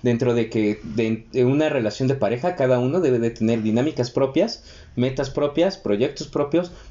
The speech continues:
pero también los, lo-, los de la pareja. Dos,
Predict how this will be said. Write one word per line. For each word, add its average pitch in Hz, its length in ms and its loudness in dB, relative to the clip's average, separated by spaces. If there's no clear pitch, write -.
pero 175 220 2
también 110 340 0
los, 127 260 -2
lo-, 101 300 0
los 101 160 2
de 98 100 2
la 98 140 -2
pareja. 156 400 -2
Dos, 127 360 0